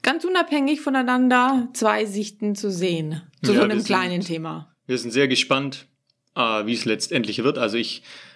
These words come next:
Speaker 2: werd's dann nachher beim Schnitt gleich sehen. Du wirst dir wahrscheinlich anhören, was ich da von mir gegeben hab.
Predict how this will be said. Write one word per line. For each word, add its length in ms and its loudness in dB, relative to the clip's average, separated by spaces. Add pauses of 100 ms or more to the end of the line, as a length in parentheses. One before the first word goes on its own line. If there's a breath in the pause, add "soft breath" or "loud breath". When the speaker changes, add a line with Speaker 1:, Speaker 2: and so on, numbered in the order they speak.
(120)
Speaker 2:
werd's 280 2
dann 160 0
nachher 300 0
beim 180 -2
Schnitt 300 -2
gleich 280 -2
sehen. 380 -4 (280)
Du 120 0
wirst 220 -4
dir 80 -2
wahrscheinlich 380 -6
anhören, 400 -4 (760 loud breath)
was 220 -2
ich 160 -4
da 160 0
von 180 0
mir 100 2
gegeben 440 0
hab. 280 0